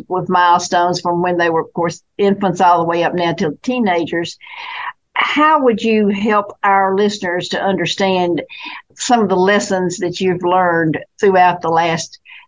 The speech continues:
thirteen, fourteen years from the beginning and the, the birth of your children?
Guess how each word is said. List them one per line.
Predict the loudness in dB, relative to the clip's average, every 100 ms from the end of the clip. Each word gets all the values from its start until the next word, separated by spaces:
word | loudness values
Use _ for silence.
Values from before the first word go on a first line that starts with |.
| -4
thirteen, | -2 0 0 0 -2
fourteen | -2 -2 -2 -2 -2
years | -2 0 0 -2 -8 _ _ -20 -2
from | 0 0 0 -4 -8 -18 -4
the | -4
beginning | -2 -4 0 2 2 0 0
and | -2
the, | -4 -6
the | -6
birth | 0 0 0
of | -4 -8
your | -6
children? | -2 -2 -2 -6 -12